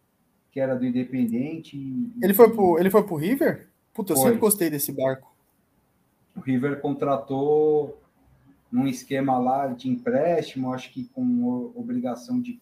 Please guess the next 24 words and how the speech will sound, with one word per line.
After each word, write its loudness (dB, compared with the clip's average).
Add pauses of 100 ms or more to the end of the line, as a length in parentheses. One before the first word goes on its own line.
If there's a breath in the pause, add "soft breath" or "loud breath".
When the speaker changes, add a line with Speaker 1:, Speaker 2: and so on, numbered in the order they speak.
(140)
Speaker 1:
compra. -10
Não, -4
não -6
sei -14
como -10
é -12
que -20
foi -10
o -6
esquema -8
lá, -2
mas -4
Speaker 2:
Cara, 6
Speaker 1:
ele 2
Speaker 2:
eu -2
Speaker 1:
já 2
Speaker 2:
gosto 0
Speaker 1:
tá 2
lá. 0
Speaker 2:
muito 0
desse 2
barco. -4 (840)
Speaker 1:
Sim, -2
é, 0